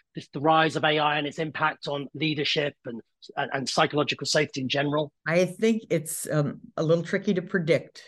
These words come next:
Speaker 2: These are questions that we should be studying very systematically.
Speaker 1: Yes.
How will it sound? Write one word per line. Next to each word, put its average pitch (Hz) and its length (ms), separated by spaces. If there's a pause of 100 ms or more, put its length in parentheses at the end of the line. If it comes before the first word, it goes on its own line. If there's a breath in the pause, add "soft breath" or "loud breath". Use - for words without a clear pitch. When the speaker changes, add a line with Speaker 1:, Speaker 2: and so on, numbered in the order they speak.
(120)
Speaker 2:
These 156 420
are 156 300
questions 151 640
that - 140
we 147 120
should 147 200
be 139 100
studying 135 600
very 131 200
systematically. 117 1040 (160)
Speaker 1:
Yes. - 500